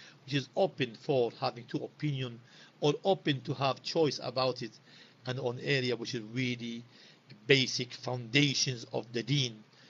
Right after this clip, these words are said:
Without it, you cannot be called Muslims. So it is really important for us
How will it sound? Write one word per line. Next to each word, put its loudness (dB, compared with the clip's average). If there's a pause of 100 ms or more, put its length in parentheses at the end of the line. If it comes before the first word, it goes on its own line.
(220)
Without 0
it, -10
you -8
cannot -10
be -12
called -4
Muslims. -12 (760)
So -8
it -6
is -2
really 4
important 0
for -2
us -4